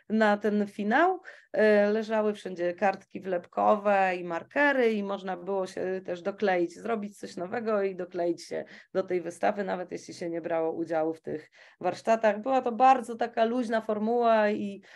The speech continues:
z tego, co widziałam, to każdy się tam dobrze czuł, e,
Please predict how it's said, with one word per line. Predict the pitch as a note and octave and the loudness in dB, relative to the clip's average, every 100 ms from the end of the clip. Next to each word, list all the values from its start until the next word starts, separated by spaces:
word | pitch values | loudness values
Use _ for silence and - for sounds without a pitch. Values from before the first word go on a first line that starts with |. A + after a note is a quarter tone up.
| - _ | -20 _
z | _ | _
tego, | A3 G#3 | -6 -4
co | G#3 G3 | -6 -6
widziałam, | F#3+ G3 F#3 | 0 0 0
to | F3 | -6
każdy | F3+ E3+ F3 | -6 -8 -8
się | E3+ | -8
tam | E3+ E3+ | -4 -2
dobrze | F3 D#3+ E3 | -2 -2 -6
czuł, | E3 D3+ D3 _ - _ | -6 -10 -12 _ -20 _
e, | - | -12